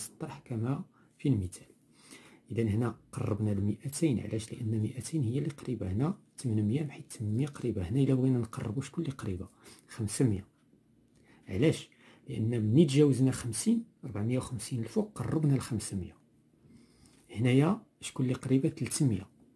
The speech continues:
لأن تجاوزنا ميتين وخمسين. لو كان كنا قل من ميتين وخمسين غناخدو ميتين. إذن ولكن طونك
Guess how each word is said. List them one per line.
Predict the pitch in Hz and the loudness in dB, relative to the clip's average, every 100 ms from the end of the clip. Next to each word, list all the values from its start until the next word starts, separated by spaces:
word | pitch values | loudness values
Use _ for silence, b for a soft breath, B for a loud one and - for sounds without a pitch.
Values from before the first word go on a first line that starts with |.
| - | -14
لأن | - 120 113 | -6 -2 0
تجاوزنا | 104 135 160 127 135 | 6 8 8 6 4
ميتين | 127 - 120 | 4 0 -4
وخمسين. | 107 - - - 98 | -6 -8 -10 -10 -10
لو | - | -6
كان | 135 | -6
كنا | 139 131 131 | -2 -2 -2
قل | - 143 123 | 0 2 2
من | 120 - 196 - B B B - | 0 -6 -14 -14 B B B -8
ميتين | 113 - 123 | -6 -2 -2
وخمسين | 107 123 - 151 | -2 -6 -4 -2
غناخدو | 127 127 120 127 139 | 0 -2 -2 0 2
ميتين. | 143 143 - 101 _ _ b b b b b _ - | 2 0 -8 -14 _ _ b b b b b _ -6
إذن | 110 135 - _ B B B B - | -2 -2 -4 _ B B B B -8
ولكن | 101 104 - | -6 -4 -4
طونك | 110 - 139 - 127 110 | -4 0 -2 0 -4 -4